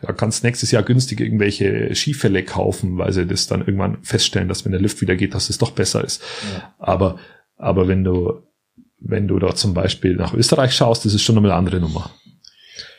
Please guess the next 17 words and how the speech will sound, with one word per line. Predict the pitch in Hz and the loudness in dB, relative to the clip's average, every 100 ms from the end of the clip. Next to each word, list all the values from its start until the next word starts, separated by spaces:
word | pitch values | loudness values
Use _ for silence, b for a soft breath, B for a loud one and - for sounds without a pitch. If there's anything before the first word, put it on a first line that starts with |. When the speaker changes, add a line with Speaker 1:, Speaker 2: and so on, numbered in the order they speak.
| B | B
Speaker 2:
Ja, | 78 87 | 0 2
aber | 92 95 | 2 2
d-, | 95 98 82 87 - - - - | 0 -4 -6 -12 -14 -18 -18 -16
weißt | - - | -8 -2
du, | 107 | 2
das | 95 | 2
ist | - | 0
in | |
der | 104 95 | 0 0
Schweiz, | - 98 160 - | 2 2 2 -2
da | 107 | -4
gibt's | - - | -4 -2
ein | 120 107 101 104 104 | 0 0 -2 -4 -4
Video, | 123 160 | -2 0
das | 131 120 | 0 -2
ging | 131 135 | -2 0
viral. | 113 92 87 160 | 0 2 2 0